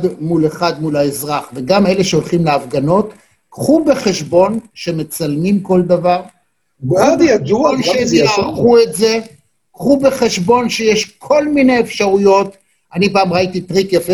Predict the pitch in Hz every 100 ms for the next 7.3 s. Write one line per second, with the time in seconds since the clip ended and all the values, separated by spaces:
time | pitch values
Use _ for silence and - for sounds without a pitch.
0 | 180 160 160 160 151 147 - 147 143 139
1 | 131 - 107 _ _ _ _ _ - -
2 | 165 156 147 131 - 147 175 190 180 170
3 | 196 180 151 180 175 156 143 - 202 190
4 | 185 - - _ 135 127 135 175 170 156
5 | 131 180 190 170 160 180 170 160 147 135
6 | 156 147 131 131 - 208 240 151 147 147
7 | - 180 160